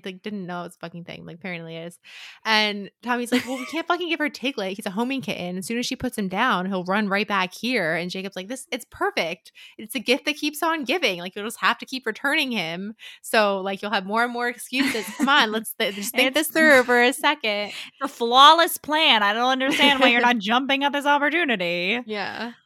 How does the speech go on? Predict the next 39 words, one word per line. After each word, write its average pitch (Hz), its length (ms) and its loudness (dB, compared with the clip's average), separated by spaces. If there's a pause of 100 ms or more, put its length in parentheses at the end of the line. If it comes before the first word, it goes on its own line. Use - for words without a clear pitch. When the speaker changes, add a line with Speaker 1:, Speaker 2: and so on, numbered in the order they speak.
(320)
Speaker 2:
But 262 120 -6
Tiglet 339 380 -4
is 359 140 -4
a 359 80 -6
calico 294 580 0
cat. 339 720 -2 (360)
Like 226 240 -4
our 277 200 4 (240)
cat, 220 420 -6
like 220 160 -6
our 269 220 0
Speaker 1:
Yes. 233 100 -4
Speaker 2:
new 233 240 -4
cat. 302 500 -10 (200)
Speaker 1:
But 254 80 -2
he's 240 340 0
a 214 380 0 (180)
rare 254 680 -2
male 214 400 -2
calico 180 380 -4
cat. - 480 -4
And 208 140 -2
when 202 80 -2
they 220 100 0
first 320 240 2
said 302 140 0
that, 247 200 6
I 190 60 0
was 190 160 -4
like, 190 160 -4
"That's - 320 -8
literally 240 500 -4
impossible," 190 680 -6
because, 180 560 -8
like, 185 220 -6
the 196 100 0
reason 202 460 -4
calicos 185 460 -4
are 185 180 -4